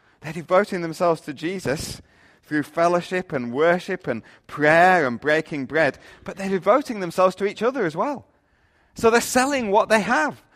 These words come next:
They're seeing that others are in need, and instead of thinking, "Oh, I,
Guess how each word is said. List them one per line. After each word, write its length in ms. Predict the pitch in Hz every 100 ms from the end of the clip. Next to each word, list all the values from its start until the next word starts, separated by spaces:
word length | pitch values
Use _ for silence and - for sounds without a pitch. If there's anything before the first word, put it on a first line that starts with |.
| _ _ _
They're 100 | 208
seeing 500 | 220 - 262 269 226
that 120 | 190
others 320 | 220 262 262 226
are 140 | 202
in 180 | 190 185
need, 300 | 240 247 165
and 120 | 170
instead 240 | 170 233
of 80 | 226
thinking, 240 | 214 190 185
"Oh, 220 | 269 151
I, 160 | 160